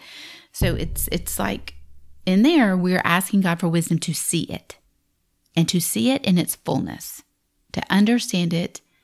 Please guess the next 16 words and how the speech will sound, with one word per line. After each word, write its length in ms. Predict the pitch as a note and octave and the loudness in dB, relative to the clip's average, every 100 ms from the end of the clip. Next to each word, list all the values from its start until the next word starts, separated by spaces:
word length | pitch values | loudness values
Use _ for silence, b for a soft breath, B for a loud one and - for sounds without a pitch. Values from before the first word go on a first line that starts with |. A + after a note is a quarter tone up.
| _ _ - | _ _ -8
as 160 | F3 | -6
best 360 | E3+ E3+ E3 - | 0 2 2 0
we 80 | D#3+ | -4
can. 360 | - - - - _ _ _ _ _ _ _ _ _ | -4 -6 -8 -12 _ _ _ _ _ _ _ _ _
And 100 | - | 0
we 120 | F3 D3+ | 2 2
write 260 | D#3 E3+ | 2 2
it 80 | F3+ | 0
down. 360 | E3+ E3 D#3 D#3+ | 2 2 2 0
We're 180 | F#3 | 2
examining 1000 | F3+ D#3+ D3 E3+ D#3 D#3+ D#3 D#3+ E3+ F3+ - _ _ | 2 0 -2 2 4 4 2 0 -2 -6 -12 _ _
the 100 | - | -4
relationships 560 | E3 D#3 D3+ D#3+ D#3+ - | 0 0 -2 -4 -4 -6
in 100 | - | -8
our 80 | E3+ | -6
family. 420 | - - - | -8 -8 -10